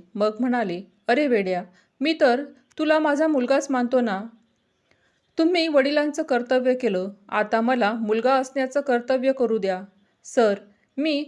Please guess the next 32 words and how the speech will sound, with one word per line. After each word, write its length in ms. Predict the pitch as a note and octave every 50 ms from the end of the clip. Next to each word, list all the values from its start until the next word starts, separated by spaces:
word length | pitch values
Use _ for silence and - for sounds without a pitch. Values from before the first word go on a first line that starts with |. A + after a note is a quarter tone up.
| -
तुम्हाला 400 | - C4 C#4 C#4 D#4 D#4 D4+ D#4
माझ्या 300 | D4+ C#4+ B3+ B3+ B3+ C#4
घरी 240 | C4+ A#3+ C4+ C4 D4 D4
न्यायला 340 | C#4+ C4+ B3 A#3 B3 B3+
आलोय. 340 | B3 A3+ G3+ F#3+ F3+ F3 E3+ G3 G3 _ _ _ _ _ _ _ -
तुमचं 400 | B3+ A#3+ B3 B3 B3+ C4+ B3+ C#4 -
उरलेलं 420 | - A#3 B3+ B3+ C#4 D4 D4+ D4+ E4
सर्व 280 | D#4+ D#4 C4+ C#4 C#4+ D4
आयुष्य 440 | C4+ B3+ C4+ C#4+ C4+ - - G#3+ A3+ A#3+ A#3+
तिथंच 440 | A#3+ B3 B3 - D4 A3 A3 - - -
तुम्ही 220 | C4 B3+ C4 B3+ C4
माझ्यासोबत 720 | B3+ A#3+ G3+ G3 G3 B3 B3 B3 - C4+ A#3+ C4+ C4+ C4+ -
काढावं 480 | C4 B3+ B3 C#4+ C4+ C4 G#3 G3 G#3+ G#3 - _ _ -
अशी 280 | - C4 C4 - E4+ E4+
माझी 360 | D#4+ D#4 D4 D4 A#3+ A#3 B3 B3 -
तुम्हाला 340 | B3+ B3 B3+ C4 C4 C4+ C4
विनंती 440 | B3+ A#3+ A3+ A3 A3 A3+ A3 B3+ A#3+
आहे." 300 | A3 A3 G#3 F3+ F3 F3 G3+ _ _ _ _ _ _ _ _ _ _ _ - -
विजू 280 | C#4 E4 E4 F4+ F4
हात 200 | E4 C#4+ D#4 D#4
जोडत 400 | C#4 B3+ C#4+ C4+ C4+ C#4 C#4 C#4
म्हणाला, 360 | B3+ C4+ A#3 G3+ F#3 F3 F3 F3+ G#3 - _ _ _ _ _ _ _ _ _ _ _ _ -
"अरे 180 | C4+ D4 D#4 D4
विजू, 320 | C4+ C#4+ A3+ G3 G3+ F#3 G3+ - - _ -
पण 200 | - D#4 D4+ D4
तू 240 | D4 D4 B3+ A3+ A#3 B3 - - - _ _ _ _ _ -
तुझ्या 260 | B3 B3+ - C#4+ D4+
बायकोला 400 | D4 C4+ C4 C4 C4+ D4+ D4+ D4
विचारलंस 540 | C#4+ C#4 C4 C4+ B3+ B3+ C4+ D4 D#4+ D#4+ D#4
का?" 200 | - A3 G3 G3+ A#3 - _ _ _ _ _ _ _ _ _ _
"सर, 220 | - - E4 F4 F4
मी 160 | E4 E4 E4+